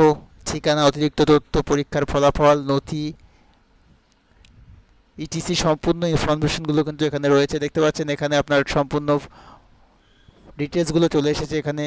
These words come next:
ফটো থেকে শুরু করে আপনার যাবতীয় তথ্য এখানে ফুলফিল করতে হবে। এক কথায় step by step এ পিডিএফ এর মাধ্যমে দেখিয়ে দেওয়া হয়েছে কিভাবে আপনি ফর্মটি ফিল আপ করবেন, সম্পূর্ণই কিন্তু এর মধ্যে রয়েছে। কিভাবে মার্কশিট আপলোড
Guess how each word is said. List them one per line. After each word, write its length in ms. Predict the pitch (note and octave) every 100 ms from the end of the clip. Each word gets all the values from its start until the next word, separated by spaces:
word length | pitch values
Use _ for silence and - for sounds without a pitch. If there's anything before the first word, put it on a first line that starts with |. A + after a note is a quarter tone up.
| D3 -
ফটো 300 | D#3+ C#3+ D#3
থেকে 160 | D3 C#3+
শুরু 140 | D#3 D3 D3+
করে 160 | D3 D3+ - _ -
আপনার 180 | D3 D3+
যাবতীয় 380 | C#3+ C#3+ C#3+ D3+ -
তথ্য 180 | C#3+ - D3
এখানে 200 | E3 C#3+
ফুলফিল 380 | - C#3+ C#3 C#3+
করতে 220 | C#3+ -
হবে। 240 | D3 C#3+ E3 - - _ _ _ -
এক 120 | D3+ E3
কথায় 240 | D3+ D3+ C3+
step 220 | - D#3 D3
by 80 | D3 C#3
step 220 | - D3+ D#3
এ 20 | -
পিডিএফ 320 | C#3+ D3+ -
এর 100 | D3+ C#3+
মাধ্যমে 280 | C3 D3 C#3
দেখিয়ে 240 | C3+ - C#3
দেওয়া 200 | D3+ C#3+
হয়েছে 240 | D3 - D3+ -
কিভাবে 300 | D3 C#3+ D3
আপনি 140 | - D3 -
ফর্মটি 260 | C#3+ C#3
ফিল 160 | C#3 C#3+
আপ 60 | C3+ C#3+
করবেন, 240 | C#3 D3 C#3+
সম্পূর্ণই 440 | C3 C3 C#3+ D3 D3
কিন্তু 160 | D3 C#3+
এর 60 | C#3
মধ্যে 180 | C3+ C#3 C#3+
রয়েছে। 220 | C#3 D#3 D#3+ - - _
কিভাবে 280 | F3 F3 F3
মার্কশিট 400 | D3+ C#3 - E3 D3+
আপলোড 220 | - D3+